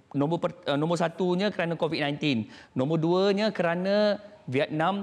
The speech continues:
kerajaan mereka berdepan, uh, situasi yang sukar untuk menyalurkan dana yang kita tahu jumlahnya sangat-sangat besar untuk menganjurkan, uh, Temasya edisi ke tiga puluh satu kali ini.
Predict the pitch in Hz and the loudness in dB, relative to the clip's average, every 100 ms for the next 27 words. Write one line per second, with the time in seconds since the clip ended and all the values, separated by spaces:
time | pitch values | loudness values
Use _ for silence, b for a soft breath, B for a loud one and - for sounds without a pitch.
0 | 196 147 143 156 156 151 156 165 151 143 | -4 -2 0 0 -2 -2 -2 -2 -2 -2
1 | - 147 147 135 135 131 127 135 156 151 | -2 -2 0 0 0 0 -2 -4 -4 -4
2 | 151 139 151 160 135 135 143 139 127 B | -2 -4 -2 -2 -2 -2 0 0 0 B
3 | B 123 131 127 131 127 156 170 - 165 | B -2 0 2 0 0 -2 -2 -2 -2
4 | 160 139 135 143 160 156 156 147 143 139 | -2 -2 0 0 0 0 2 2 0 0
5 | 143 143 - - 156 151 147 156 160 151 | -4 -8 -14 -8 -4 -2 -2 -2 -2 -2
6 | 151 151 143 156 143 143 135 131 143 147 | -2 -2 -4 -4 -4 -6 -6 -4 0 0
7 | 170 B B B 127 165 131 135 139 151 | -2 B B B -4 -2 -2 -2 0 -2
8 | - 151 139 135 131 147 143 139 151 147 | 0 -2 0 -2 -2 -2 -4 -2 -2 -2
9 | 131 135 147 131 143 135 139 139 147 135 | -2 -6 -6 -4 -4 -4 -4 -4 -4 -4
10 | 135 151 135 135 139 135 131 151 196 | -6 -6 -4 -4 -4 -2 0 0 -2